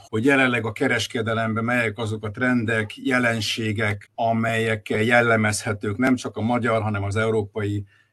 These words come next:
és a globális kereskedelem is. Ugye nehéz nem szót ejteni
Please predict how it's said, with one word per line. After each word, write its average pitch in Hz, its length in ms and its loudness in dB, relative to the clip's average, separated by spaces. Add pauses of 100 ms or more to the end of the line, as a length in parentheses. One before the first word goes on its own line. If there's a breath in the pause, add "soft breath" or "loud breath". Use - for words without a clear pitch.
és - 180 -10
a 98 60 -6
globális 101 640 0
kereskedelem 98 720 -4
is. - 380 -14 (100)
Ugye 117 160 -2
nehéz 135 340 6
nem 127 320 8
szót 131 340 0
ejteni 113 560 -2